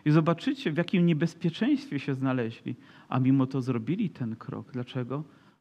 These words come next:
Bo bardziej ufali Bogu niż sobie. Powiedzieli: "Bóg tak chce, to i ja tak chcę. To jest Jego wolą, to jest również i moją wolą. Nawet jeżeli to jest trudne,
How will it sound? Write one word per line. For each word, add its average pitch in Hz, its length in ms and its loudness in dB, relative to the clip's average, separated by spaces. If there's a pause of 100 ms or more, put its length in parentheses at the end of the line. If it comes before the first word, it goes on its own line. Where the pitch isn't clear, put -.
(160)
Bo 127 160 0
bardziej 135 380 0
ufali 131 420 -4
Bogu 127 360 -4
niż 101 260 -8
sobie. - 460 -8 (1600)
Powiedzieli: 131 320 0
"Bóg 147 300 0
tak - 240 -2
chce, 156 460 -6 (320)
to 160 100 -4
i 196 100 -2
ja 247 160 -2
tak - 260 -12
chcę. - 460 -14 (420)
To 139 100 0
jest 123 160 0
Jego 135 240 2
wolą, 165 600 -2
to 147 100 -2
jest 127 100 -2
również 131 360 0
i 135 60 0
moją 190 380 0
wolą. 101 520 -8 (680)
Nawet 151 280 4
jeżeli 175 320 4
to 185 80 -2
jest - 220 -2
trudne, 123 580 -2